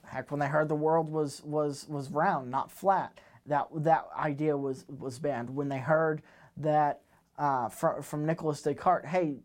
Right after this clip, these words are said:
we revolve around the sun. The sun does not revolve around the earth."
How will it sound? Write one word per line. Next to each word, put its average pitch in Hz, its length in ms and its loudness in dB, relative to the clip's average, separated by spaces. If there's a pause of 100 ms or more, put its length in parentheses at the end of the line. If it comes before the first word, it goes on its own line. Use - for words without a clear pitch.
(100)
we 170 500 2
revolve 160 500 4
around 156 260 0
the 135 60 -12
sun. 160 380 0
The 120 60 -12
sun 160 300 0
does 139 140 -8
not 156 200 0
revolve 151 360 2
around 139 560 -6
the 123 260 -8 (680)
earth." 170 340 2